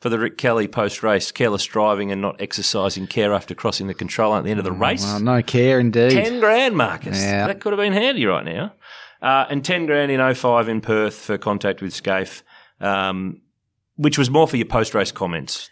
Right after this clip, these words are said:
Speaker 1: than your, uh,
Speaker 2: Well, I was
Speaker 1: you had
Speaker 2: still
Speaker 1: a good blow-up that
Speaker 2: that,
Speaker 1: day on
Speaker 2: that,
Speaker 1: telly,
Speaker 2: that
Speaker 1: didn't you?
Speaker 2: was, uh, that was still a dud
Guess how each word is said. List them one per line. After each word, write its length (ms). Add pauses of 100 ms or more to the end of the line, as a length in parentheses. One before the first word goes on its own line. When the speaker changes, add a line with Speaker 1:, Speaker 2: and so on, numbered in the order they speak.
(120)
Speaker 1:
than 180
your, 280
uh, 280
Speaker 2:
Well, 260
I 60
was 140
Speaker 1:
you 80
had 60
Speaker 2:
still 100
Speaker 1:
a 40
good 200
blow-up 360
that 60
Speaker 2:
that, 120
Speaker 1:
day 160
on 80
Speaker 2:
that, 120
Speaker 1:
telly, 180
Speaker 2:
that 80
Speaker 1:
didn't 80
you? 60
Speaker 2:
was, 220
uh, 240
that 100
was 120
still 180
a 40
dud 420